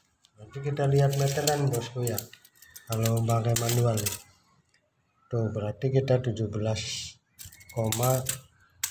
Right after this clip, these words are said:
satu. Berarti innya itu, berapa innya itu di atasnya tuh, bosku. Tuh ada tulisan satu, dua,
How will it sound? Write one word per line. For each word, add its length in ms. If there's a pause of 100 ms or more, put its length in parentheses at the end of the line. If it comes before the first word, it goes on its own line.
(1200)
satu. 720 (480)
Berarti 560
innya 320
itu, 320
berapa 400
innya 320
itu 240
di 80
atasnya 480
tuh, 160
bosku. 480 (800)
Tuh 160
ada 160
tulisan 480
satu, 480
dua, 480